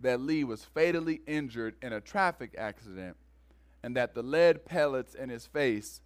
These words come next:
and neck were probably from dental fillings that had come loose.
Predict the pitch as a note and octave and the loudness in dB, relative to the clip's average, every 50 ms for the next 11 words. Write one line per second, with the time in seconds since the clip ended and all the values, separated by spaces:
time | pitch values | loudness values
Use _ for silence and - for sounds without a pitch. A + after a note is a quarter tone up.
0 | _ _ _ _ _ _ _ _ - - C#3+ D3 C#3 C3 B2 A#2 A2+ G#2+ - - | _ _ _ _ _ _ _ _ -6 -4 -4 -4 -2 -2 -2 -2 -2 -2 -4 -8
1 | A#2 G#2 - - D3+ C#3 C#3+ C#3 C3+ C3 C3+ C3 B2 - - A2+ G#2+ G#2 G#2 B2+ | -10 -10 -6 -2 0 2 2 2 0 -2 -6 -8 -8 -10 -10 -10 -10 -8 -6 -4
2 | C#3 C#3 C3 - A#2+ G#2 - - A#2 G#2+ G2+ G2+ G2+ G2 G2 F#2+ F2+ - - _ | -4 -4 -4 -6 -8 -10 -8 -6 -6 -4 -4 -4 -6 -8 -10 -14 -16 -20 -20 _
3 | _ _ _ _ _ _ _ - A2 A2 G#2+ G#2+ G2 - - - C3+ A#2+ A#2+ A#2 | _ _ _ _ _ _ _ -8 -4 -4 -2 -2 -4 -6 -6 -6 -6 -4 -4 -6
4 | A#2 A2+ G#2+ G#2 F#2 F2 E2+ - - - - | -6 -10 -10 -12 -12 -12 -16 -20 -20 -20 -20